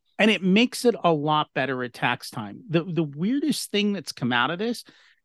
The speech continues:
is people tell me they're no longer scared at tax time for what their C P A is gonna tell them. Like, whatever the number is, they can write a check. And I've had numerous stories from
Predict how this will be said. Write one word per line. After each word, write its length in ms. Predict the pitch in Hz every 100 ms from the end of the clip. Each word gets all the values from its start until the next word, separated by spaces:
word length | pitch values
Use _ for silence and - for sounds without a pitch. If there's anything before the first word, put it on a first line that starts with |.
| _
is 220 | 196 165
people 400 | - 208 208 247
tell 280 | - 185 196
me 400 | 180 147 131 -
they're 140 | 139 151
no 120 | 160
longer 320 | 185 185 156
scared 440 | 123 - 107 117 139
at 100 | 175
tax 380 | 185 190 -
time 320 | - 196 208 202
for 160 | -
what 180 | 131 127
their 140 | 135
C 160 | 123 135
P 200 | 127 131
A 40 | 123
is 140 | 110
gonna 180 | 117 113
tell 280 | - 110 101
them. 140 | - _ _ _ _ -
Like, 220 | 185 -
whatever 320 | 214 254 294
the 100 | 262
number 440 | 220 226 240 254
is, 240 | 254 247 -
they 160 | 190
can 320 | 180 175 139 110
write 360 | 131 143 160
a 80 | 147
check. 520 | - - - 135 107 -
And 100 | 131
I've 120 | 160
had 200 | 185 160
numerous 580 | 147 180 226 220 220 -
stories 540 | - 180 165 156 143
from 320 | - 123 123